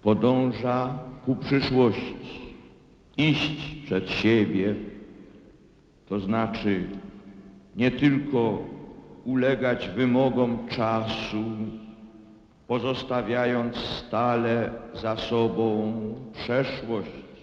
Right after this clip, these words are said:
dzień wczorajszy, rok, lata, stulecia. Iść przed siebie,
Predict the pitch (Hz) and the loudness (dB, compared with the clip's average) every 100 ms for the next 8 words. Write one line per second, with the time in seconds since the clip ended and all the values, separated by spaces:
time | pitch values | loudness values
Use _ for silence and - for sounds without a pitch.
0 | - - - - _ _ _ _ _ _ | -20 -20 -20 -20 _ _ _ _ _ _
1 | - - 117 123 123 - - 104 104 107 | -20 -6 -2 -2 -4 -10 -10 -8 -4 -4
2 | 107 107 - - 101 101 - - - - | -6 -10 -12 -10 -10 -10 -14 -20 -20 -20
3 | - - _ _ - 98 107 107 - - | -20 -20 _ _ -10 -6 -6 -6 -16 -20
4 | - - - - _ _ _ _ 85 92 | -20 -20 -20 -20 _ _ _ _ -6 -2
5 | 98 104 101 95 92 98 - - - - | 0 0 -2 -6 -8 -8 -14 -20 -20 -20
6 | - - - - - - 90 87 95 95 | -20 -20 -20 -20 -20 -12 -6 -2 -2 -4
7 | 95 78 82 - - - - - - _ | -6 -8 -8 -16 -20 -20 -20 -20 -20 _
8 | _ _ _ _ _ _ _ 139 156 135 | _ _ _ _ _ _ _ -2 -2 -4
9 | - - - - 92 - - 113 117 113 | -10 -14 -14 -10 -10 -12 -6 -2 0 -2
10 | 110 107 107 | -6 -6 -6